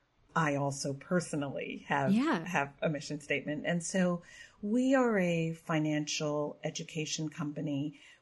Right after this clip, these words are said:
Speaker 1: with the mission of helping artists and creatives of all kinds to establish a functioning, healthy, practical, and compassionate relationship with money.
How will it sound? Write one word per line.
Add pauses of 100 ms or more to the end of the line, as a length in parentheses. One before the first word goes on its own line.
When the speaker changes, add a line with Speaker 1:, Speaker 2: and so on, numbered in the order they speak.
Speaker 1:
with
the
mission
of
helping
artists
and
creatives
of (140)
all
kinds (400)
to
establish (140)
a
functioning, (260)
healthy, (240)
practical, (260)
and
compassionate (180)
relationship (100)
with (320)
money.